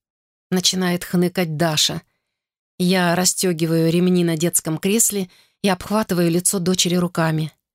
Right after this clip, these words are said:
«Мне нужно решить, что делать дальше, золотце. Идем. Пожалуйста».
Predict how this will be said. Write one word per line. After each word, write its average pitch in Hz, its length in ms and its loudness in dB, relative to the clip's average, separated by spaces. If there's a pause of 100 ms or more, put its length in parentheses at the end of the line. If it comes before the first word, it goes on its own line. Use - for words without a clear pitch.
(840)
«Мне 190 320 2
нужно 170 300 2
решить, 175 380 0
что - 200 -4
делать 185 340 0
дальше, 180 340 0
золотце. 165 540 0
Идем. 180 360 0 (420)
Пожалуйста». 170 680 -2